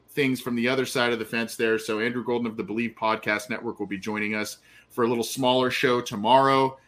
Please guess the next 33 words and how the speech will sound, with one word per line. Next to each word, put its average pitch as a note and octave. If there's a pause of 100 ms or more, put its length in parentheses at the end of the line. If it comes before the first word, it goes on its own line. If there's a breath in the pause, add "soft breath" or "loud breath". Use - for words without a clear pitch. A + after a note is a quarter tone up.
(160 soft breath)
to, A2+
to G#2+
help A#2
further C#3
preview B2+
the A#2+
Jets A#2+
game. A#2 (240 soft breath)
And A2
then B2+
we've D3+
got D#3+
a G2+
fun B2+
listener B2+
questions A2
live A2+
show G#2+
on G#2
Friday. A2+ (340 loud breath)
Uh, G2+
John, A#2+
myself, A#2
and G#2+
we'll B2
be D#3
joined B2+
by A2
Tyler C#3+
Meinerding, D3+
who B2
does, A2+
uh, A2